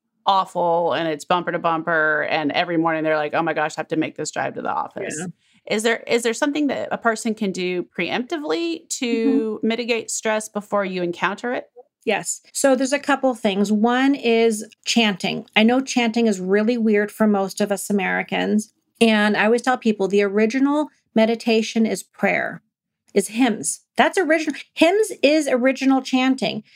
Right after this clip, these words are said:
Speaker 2: Singing, you know, whichever religion you are, singing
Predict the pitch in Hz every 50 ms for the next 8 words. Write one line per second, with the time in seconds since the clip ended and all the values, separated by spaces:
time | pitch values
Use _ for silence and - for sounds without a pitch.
0 | _ _ _ - - - - 269 269 277 294 302 302 285 269 262 233 226 220 220
1 | 214 - 220 226 220 - 240 240 285 294 277 285 269 254 247 247 220 233 233 226
2 | 220 220 214 220 233 233 214 190 180 - - - - 247 254 269 277 277 269 262
3 | 254